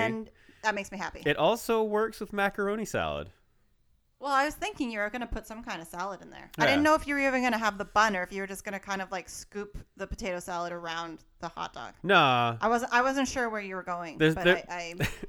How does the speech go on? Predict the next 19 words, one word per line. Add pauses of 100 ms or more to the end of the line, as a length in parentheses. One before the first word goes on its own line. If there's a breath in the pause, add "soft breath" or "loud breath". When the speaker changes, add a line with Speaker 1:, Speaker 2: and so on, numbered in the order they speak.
(120)
Speaker 2:
<laughs>
there
gets
to
be
a
certain
point (440)
in
every
day (200)
where
there's
no
more
dogs, (360)
but
many
buns.